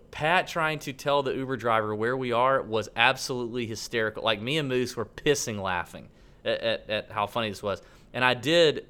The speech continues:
kinda crop all of it together, and I put it in a video. I will tweet it. I, I've not tweeted it. It's been on our Instagram, but I've not tweeted it. I will do that. That was another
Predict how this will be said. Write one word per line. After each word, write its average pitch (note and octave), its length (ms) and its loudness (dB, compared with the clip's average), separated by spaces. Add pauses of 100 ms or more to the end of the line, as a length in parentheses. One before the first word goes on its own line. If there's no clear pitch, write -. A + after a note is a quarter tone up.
(100)
kinda C3+ 240 -2
crop C3+ 460 4
all B2+ 200 4
of B2 80 2
it - 120 -4
together, A2+ 520 0 (300)
and A2 120 -2
I A2 80 4
put C3 180 0
it C3 60 0
in B2 100 0
a A2+ 60 -2
video. A2+ 340 2
I A2 200 4
will G#2+ 160 -2
tweet A2+ 420 -6
it. - 340 -10
I, A2 240 2
I've G#2+ 100 2
not B2 200 0
tweeted A#2+ 280 -2
it. A2 120 -2
It's G2+ 160 -6
been C3+ 140 -2
on C3 120 2
our A2+ 80 2
Instagram, A2 420 -4
but G2 80 -2
I've F#2+ 80 -2
not G2 180 -8
tweeted G#2 320 -6
it. - 180 -6 (280)
I G#2+ 80 2
will A2 100 4
do G#2 160 -2
that. G2+ 300 0
That C3+ 280 6
was B2+ 240 2
another A2 500 0